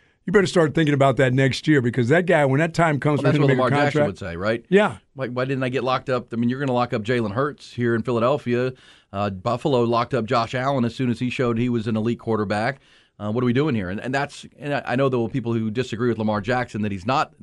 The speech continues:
Speaker 2: that level of elite, but at the same time, in his mind, he's won the M V P. He's on the cover of the Madden <laughs> game. I mean, he's the best player in the sport.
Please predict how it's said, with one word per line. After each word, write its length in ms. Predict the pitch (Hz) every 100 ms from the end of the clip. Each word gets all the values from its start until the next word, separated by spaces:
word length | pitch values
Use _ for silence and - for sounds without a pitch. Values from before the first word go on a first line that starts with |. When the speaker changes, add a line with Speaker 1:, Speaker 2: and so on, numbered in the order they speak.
| 98 _ -
Speaker 2:
that 280 | 107 117 -
level 340 | 113 110 110
of 80 | 101
elite, 340 | 101 101 117 - _ _
but 80 | -
at 60 | 110
the 20 |
same 180 | 143 151
time, 420 | 139 120 117 113
in 80 | 113
his 200 | 123 156
mind, 260 | 123 113 127
he's 120 | 120
won 140 | 135
the 80 | 135
M 100 | 135
V 100 | 127
P. 260 | 120 165 123
He's 100 | 92
on 80 | 110
the 40 |
cover 380 | - 135 123 123
of 260 | 107 - _ _
the 160 | -
Madden 320 | 101 127 156 135
<laughs> 180 | 160
game. 280 | - 143 120
I 20 | 143
mean, 120 | 139
he's 160 | 143
the 60 | 123
best 180 | 143 139
player 220 | 147 139
in 80 | 123
the 80 | 113
sport. 420 | - 202 165 -